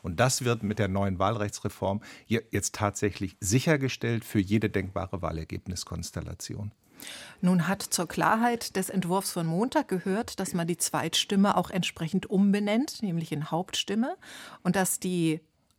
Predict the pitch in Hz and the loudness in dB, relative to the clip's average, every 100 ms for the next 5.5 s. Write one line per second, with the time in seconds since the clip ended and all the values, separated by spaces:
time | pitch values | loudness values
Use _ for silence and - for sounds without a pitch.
0 | _ 214 226 - 185 170 156 - - 175 | _ 4 4 4 2 2 2 -2 -2 0
1 | 220 - - - 262 262 - 226 226 202 | 0 0 -4 -2 0 0 4 6 6 6
2 | 196 196 190 175 185 - 185 165 143 156 | 6 4 4 0 0 2 4 4 2 -2
3 | - - - - - - - - 196 202 | -4 -6 -4 -4 -4 -4 -6 0 0 0
4 | 208 185 220 285 - 214 233 226 226 - | -2 0 0 -2 0 0 0 0 0 0
5 | 208 202 - 196 196 | -6 -4 0 0 0